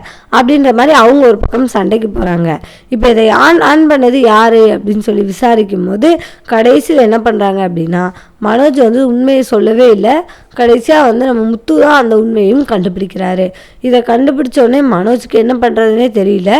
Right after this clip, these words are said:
அவர் என்ன பண்றாரு அப்படின்னா, "ஆமா, நான் தான் எல்லாத்தையுமே பண்ணேன்" அப்படின்ற மாதிரி சொல்லி ஏத்துக்கிறாரு.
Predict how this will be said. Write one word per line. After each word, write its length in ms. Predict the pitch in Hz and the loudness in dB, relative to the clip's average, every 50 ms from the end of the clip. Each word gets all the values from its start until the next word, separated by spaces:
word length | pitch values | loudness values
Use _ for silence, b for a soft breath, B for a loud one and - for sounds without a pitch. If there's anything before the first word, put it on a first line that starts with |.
| 330 B B B B B B | -2 B B B B B B
அவர் 200 | - 247 262 285 | -2 0 2 2
என்ன 200 | 285 277 294 311 | 4 2 2 2
பண்றாரு 380 | 302 294 311 285 262 254 247 240 | 0 0 0 2 2 4 4 4
அப்படின்னா, 500 | 240 220 196 196 196 190 208 214 233 247 254 - _ - | 2 2 0 0 -2 0 0 -2 -2 -4 -6 -10 _ -4
"ஆமா, 420 | - - 269 269 269 254 254 247 | -2 -2 0 0 0 0 0 0
நான் 260 | 233 220 196 - 226 247 | -2 -2 -2 -2 -2 -2
தான் 180 | 277 269 240 | 0 0 0
எல்லாத்தையுமே 460 | 220 220 208 214 220 220 233 247 240 - - | 0 -2 -2 -2 -2 -2 -2 -2 -4 -4 -6
பண்ணேன்" 380 | 202 190 196 196 190 185 170 160 B B B B B B B | -6 -6 -4 -4 -4 -4 -6 -6 B B B B B B B
அப்படின்ற 480 | 220 226 226 240 254 254 247 247 208 | -4 -2 0 0 0 0 0 0 0
மாதிரி 180 | 208 214 240 262 | 0 0 -2 -2
சொல்லி 340 | 254 - 247 226 240 254 233 | 0 -2 -2 0 0 2 2
ஏத்துக்கிறாரு. 720 | 226 226 220 - 214 - 208 208 185 180 180 220 294 | 2 0 0 -4 -6 -4 -2 0 0 0 0 0 0